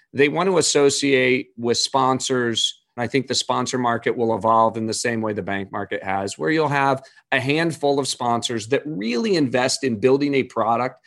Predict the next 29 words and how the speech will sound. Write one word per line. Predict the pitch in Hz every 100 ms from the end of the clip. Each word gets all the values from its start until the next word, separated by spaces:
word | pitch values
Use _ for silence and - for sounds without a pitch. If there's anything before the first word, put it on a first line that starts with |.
| _ _ _
that | 123 -
works | 117 131 135 -
for | - 117
entrepreneurs. | 104 95 101 104 92 82 - - _ _
I | 127
think | 165 147
that | 135
crossover | - 156 160 - 165 139 131
funds, | - 139 135 131 117
and | 113
you | 135
know | 147 139
the | 123
brands, | 107 117 117 120 117 117 113 - _ _ _ _
but | 147 143 -
there | 135 147 147
are |
a | 139
handful | 156 151 156
of | 135
crossover | 143 135 147 131
funds | 110 135 131
where | 131 139
I | 131
think | 156 156
we're | 156
well | 139 139
positioned | 139 135 160 - 107 101
because | 117 143 131 127